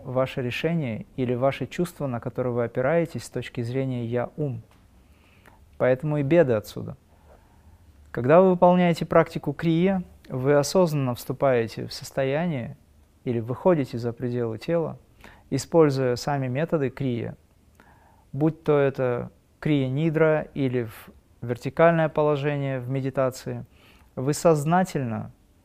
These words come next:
пробуждаете свои особые центры, которые берут под контроль все, что вам до сих пор навязывало.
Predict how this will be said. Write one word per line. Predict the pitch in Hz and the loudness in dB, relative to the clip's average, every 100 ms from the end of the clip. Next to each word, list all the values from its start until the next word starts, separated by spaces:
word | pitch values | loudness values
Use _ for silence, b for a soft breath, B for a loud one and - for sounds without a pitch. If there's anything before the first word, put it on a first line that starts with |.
| _ _ - | _ _ 2
пробуждаете | 139 139 139 156 165 151 127 | 2 4 2 4 6 4 0
свои | - 131 131 123 110 - _ b b - | -6 -2 -2 -2 -4 -10 _ b b -8
особые | 127 - 160 147 | -4 0 0 0
центры, | 135 175 170 156 113 | 0 -2 -2 -2 -6
которые | - 123 139 135 131 127 b b b | -6 -6 -4 -2 -2 -4 b b b
берут | 135 143 175 175 | 0 2 2 2
под | 143 - | -2 -2
контроль | 139 127 156 170 165 _ _ _ _ _ _ - | -4 0 2 2 0 _ _ _ _ _ _ -16
все, | - 165 175 | 2 4 4
что | - 139 | 4 -2
вам | 123 147 156 156 _ - | 2 2 0 -4 _ -12
до | 131 135 | -4 -4
сих | 131 139 - | -4 -8 -2
пор | 151 156 - - | 0 0 -4 -6
навязывало. | 135 135 147 123 107 101 104 | -2 0 2 0 -4 -6 -10